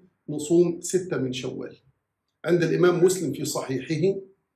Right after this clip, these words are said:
أن سيدنا رسول الله صلى الله عليه وسلم قال: "من صام رمضان وأتبعه ستا من شوال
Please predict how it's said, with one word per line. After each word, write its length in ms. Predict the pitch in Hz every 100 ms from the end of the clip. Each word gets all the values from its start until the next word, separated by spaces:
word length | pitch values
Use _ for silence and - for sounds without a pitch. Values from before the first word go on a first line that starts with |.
| _ _ 170
أن 200 | 147 143
سيدنا 760 | 156 135 170 196 160 135 131
رسول 300 | 131 170 147
الله 360 | 131 147 139 127
صلى 320 | 196 190 143
الله 300 | 127 147 139
عليه 220 | 123 143 131
وسلم 440 | 120 147 131 123 -
قال: 260 | 165 202 - _ _ _ _
"من 180 | 160 156
صام 280 | 151 226 190
رمضان 760 | 143 135 127 135 143 131 123 - _ _ _ _
وأتبعه 720 | 123 143 - 175 185 151 139
ستا 400 | 135 202 - -
من 260 | 135 139 165
شوال 680 | - 131 135 151 185 190